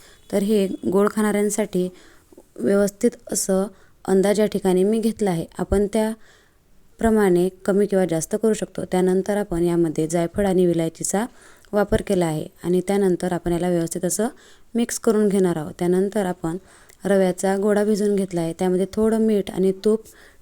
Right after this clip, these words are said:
टाकून घेतलं आहे. त्यामुळे काय होईल की आपल्या जी करंजीची काठ असतील ते अतिशय, अ, सुंदर असे येणार आहेत आणि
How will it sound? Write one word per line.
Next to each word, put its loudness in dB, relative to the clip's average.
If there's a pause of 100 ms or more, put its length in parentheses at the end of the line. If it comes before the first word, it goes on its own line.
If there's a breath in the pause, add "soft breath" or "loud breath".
टाकून 0
घेतलं -2
आहे. -6
त्यामुळे 0
काय -2
होईल -2 (460 soft breath)
की 2 (760)
आपल्या 2
जी -2
करंजीची 0
काठ -2
असतील -4
ते -2
अतिशय, -2 (600 soft breath)
अ, 2 (840)
सुंदर 2
असे 0 (100)
येणार 2
आहेत -4 (120)
आणि 2